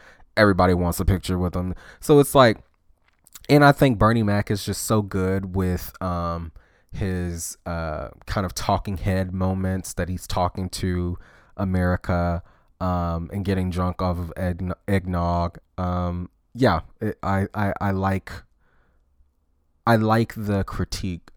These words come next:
of, of the kind of capitalist idea of Christmas, um, that the Bernie Mac Show does. And then finally, I'll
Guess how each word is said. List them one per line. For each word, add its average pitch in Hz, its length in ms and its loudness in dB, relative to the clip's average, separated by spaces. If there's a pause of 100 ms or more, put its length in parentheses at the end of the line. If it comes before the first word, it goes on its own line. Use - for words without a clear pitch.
of, 85 480 -6 (720)
of 90 220 -2
the 90 100 -6
kind 90 240 -2
of 82 220 -6 (280)
capitalist 92 760 0
idea 80 460 -6
of - 220 -8
Christmas, - 680 -10 (640)
um, 87 240 -6
that 85 160 -4
the 87 60 -4
Bernie 87 220 0
Mac 76 240 -8
Show 80 240 -8
does. 62 480 -10 (1500)
And 185 120 6
then 185 100 6
finally, 143 520 6
I'll 117 260 4